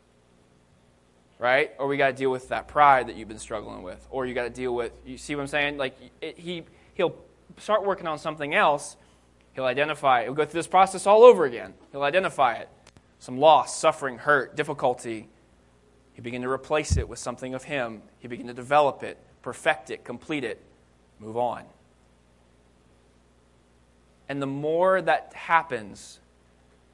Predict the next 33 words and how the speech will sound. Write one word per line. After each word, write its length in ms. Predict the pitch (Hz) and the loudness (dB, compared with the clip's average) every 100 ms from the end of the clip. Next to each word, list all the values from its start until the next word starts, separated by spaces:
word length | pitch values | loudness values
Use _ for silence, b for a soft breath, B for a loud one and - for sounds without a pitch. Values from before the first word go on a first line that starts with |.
| _ _ _ _ _ - | _ _ _ _ _ -14
the 60 | |
years 320 | 120 143 147 - | -6 -4 -4 -2
go 160 | 139 | -2
by, 540 | 120 113 110 113 - - _ _ - | 0 -2 -2 -6 -12 -20 _ _ -12
the 60 | |
decades 480 | 131 139 143 123 - | -2 -2 -2 -8 -8
go 180 | 120 113 | -14 -12
by. 320 | 113 110 107 | -8 -6 -6
If 180 | 110 - | -8 -8
you 120 | 147 | -6
allow 400 | 123 127 139 165 | -2 2 4 4
that 240 | 165 151 | 2 0
to 100 | - | -6
work, 440 | 131 156 143 120 - _ _ _ _ _ _ _ _ _ _ | -6 -2 0 -2 -12 _ _ _ _ _ _ _ _ _ _
you 100 | - | -20
can 140 | 139 160 | -12 -8
ima-, 300 | 147 147 - | -4 -4 -4
begin 220 | 151 165 170 | -6 -4 -2
to 120 | 156 | -2
imagine 720 | 143 147 165 156 143 127 123 | 2 2 2 0 -4 -6 -6
this 220 | 139 135 - | -2 -2 -2
image 480 | 165 175 135 120 - - | -6 -4 -4 -6 -16 -8
being 280 | 143 139 131 | -6 -4 -6
created 760 | - 123 143 156 120 107 113 - _ _ _ - | -8 -6 -4 -2 -4 -4 -10 -20 _ _ _ -8
that 140 | 131 | -6
was 160 | 127 131 | -6 -8
once 580 | 143 151 151 - - - _ _ _ _ _ _ _ _ _ _ _ _ _ - | -4 -4 -4 -8 -10 -14 _ _ _ _ _ _ _ _ _ _ _ _ _ -6
this, 340 | 147 156 131 - | 2 2 0 -10
but 160 | 113 | -10
now 180 | 127 143 | -2 -2
pieces 440 | 143 170 160 135 | -4 -14 -12 -10
of 160 | 120 107 | -10 -10
it, 140 | - | -14